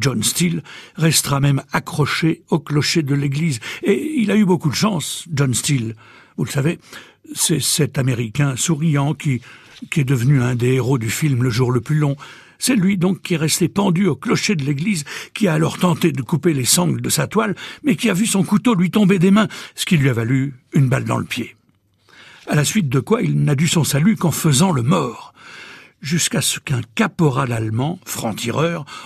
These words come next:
embusqué dans le clocher, ne vienne sectionner les fils de son parachute et ne le glisse à l'intérieur du dit clocher. Fait prisonnier, John Steele va être soigné, mais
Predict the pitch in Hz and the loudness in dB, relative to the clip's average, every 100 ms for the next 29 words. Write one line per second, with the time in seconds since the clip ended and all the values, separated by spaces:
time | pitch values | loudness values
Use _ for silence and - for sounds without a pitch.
0 | - 147 127 - 160 120 113 107 139 117 | -2 -2 0 0 2 0 -2 -4 -4 -2
1 | - 160 - - - 247 180 127 131 110 | -2 -2 -6 -20 -8 2 2 2 0 0
2 | - 175 - - 139 131 113 - 170 123 | 0 2 2 2 2 0 -2 -2 -2 -2
3 | 117 135 131 117 - 151 139 - - - | -4 -2 -2 -4 -4 -4 -4 -6 -20 -20
4 | - - 151 139 127 131 123 110 127 123 | -14 0 2 4 2 2 2 0 0 0
5 | - - _ _ - 208 147 143 - 156 | 0 -2 _ _ 0 4 4 2 -2 0
6 | 131 104 110 104 113 - 113 - - - | 0 -2 -6 -6 -6 -4 -4 -4 -8 -10
7 | _ _ _ _ _ - - - - - | _ _ _ _ _ -20 -20 -20 -16 -2
8 | 165 139 156 123 123 131 139 - _ _ | 0 0 0 0 2 2 0 -6 _ _
9 | _ - - - _ - 147 139 - 165 | _ -14 -14 -20 _ -2 0 2 0 0
10 | 131 127 117 - 147 131 143 170 156 | 0 0 -2 -2 0 0 0 2 2